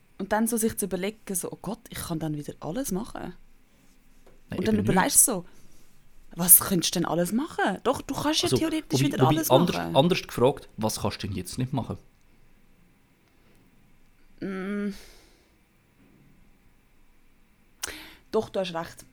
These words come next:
Speaker 1: Ich habe mir noch nicht überlegt, dass natürlich nicht mit meiner zweiten Impfung und mit meinem zweiten Impfschutz dann Clubs zum Beispiel aufgehen. Dass sie jetzt alle auf mich warten. Das ist in
Speaker 2: Okay,
Speaker 1: meiner
Speaker 2: gut.
Speaker 1: Welt ist das der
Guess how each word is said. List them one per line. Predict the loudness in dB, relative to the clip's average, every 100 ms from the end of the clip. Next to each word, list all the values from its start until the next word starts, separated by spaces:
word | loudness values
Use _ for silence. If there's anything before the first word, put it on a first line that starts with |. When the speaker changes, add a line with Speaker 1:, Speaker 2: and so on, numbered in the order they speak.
| -12
Speaker 1:
Ich | -6
habe | -4
mir | -2
noch | -2
nicht | -2
überlegt, | -2 -2 -4 -4
dass | -6
natürlich | -4 -2 0
nicht | 0 -2
mit | -4 -4
meiner | -4 -4 -6
zweiten | -4 -4 -4 -6
Impfung | -6 -6 -6 -4
und | -6
mit | -4
meinem | -6
zweiten | -2 -2 -2 -4
Impfschutz | -4 -4 -6 -6 -4 -2
dann | -2 -4 -2
Clubs | -4 -4 -6
zum | -6
Beispiel | -6 -6
aufgehen. | -6 -6 -10 -10 -8 -10 -8 -2
Dass | 0
sie | 0
jetzt | -2
alle | -4
auf | 0
mich | -2 -2
warten. | -8 -12 -14 -16 -18 -20 -20 -20 -20 -20 -20 -20 -20 -20 -8
Das | -6 -4
ist | -4
in | 0
Speaker 2:
Okay, | 2
Speaker 1:
meiner | 4
Speaker 2:
gut. | 2
Speaker 1:
Welt | 0 -6
ist | -8 -4
das | -4
der | -4 -8